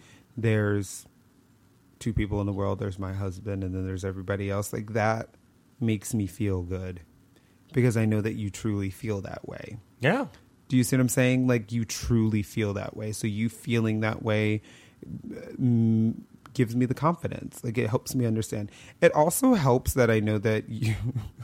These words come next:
Speaker 1: <laughs> you are totally, like, oblivious to people hitting on you and being attracted to you.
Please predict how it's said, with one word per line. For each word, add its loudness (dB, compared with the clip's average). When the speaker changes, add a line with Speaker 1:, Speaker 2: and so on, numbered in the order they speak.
Speaker 1:
<laughs> -16
you 6
are 6
totally, 4
like, -2
oblivious 0
to 0
people 0
hitting 2
on 0
you 4
and 0
being -2
attracted -2
to -2
you. 0